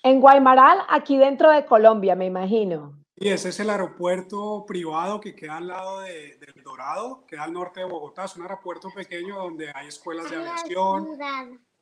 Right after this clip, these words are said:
Speaker 2: y hay aviones más pequeños.
Speaker 1: Ay, qué bueno. Eh, Juan, vamos a darle el, la palabra a Debbie y luego voy contigo, ¿te parece?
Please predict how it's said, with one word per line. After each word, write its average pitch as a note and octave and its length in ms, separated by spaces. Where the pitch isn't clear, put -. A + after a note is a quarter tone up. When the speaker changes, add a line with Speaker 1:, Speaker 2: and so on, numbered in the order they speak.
Speaker 2:
y D3+ 60
hay C#3+ 140
aviones E3 360
más E3 220
pequeños. D3+ 720
Speaker 1:
Ay, G3 480
qué A3+ 100
bueno. G3+ 460
Eh, C4+ 480
Juan, D#4 400
vamos B3+ 260
a F4 80
darle E4 560
el, C4 320
la A#3+ 160
palabra B3+ 380
a D#4 60
Debbie D#4 500
y C#4+ 60
luego B3 260
voy B3+ 160
contigo, A#3 500
¿te F3+ 120
parece? A3 420